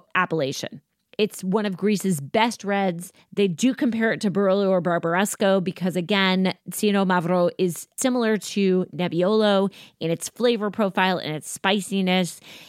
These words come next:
in its contrast between tannin and acidity. It's a very complex wine, delicious.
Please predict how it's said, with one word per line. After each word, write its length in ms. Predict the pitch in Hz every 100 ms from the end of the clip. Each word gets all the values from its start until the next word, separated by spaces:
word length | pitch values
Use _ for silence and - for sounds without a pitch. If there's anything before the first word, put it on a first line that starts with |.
| -
in 160 | 214 196
its 460 | 180 175 - - - _ _
contrast 800 | - 233 233 - 208 208 196 -
between 380 | 190 - 202 196
tannin 520 | - 220 202 202 190
and 140 | 190
acidity. 880 | 180 - - 247 220 202 196 190 180 - _
It's 220 | 202 - -
a 100 | 214
very 400 | 175 226 214 214
complex 540 | - 185 175 180 -
wine, 240 | 180 156 156
delicious. 840 | 185 185 185 196 - - -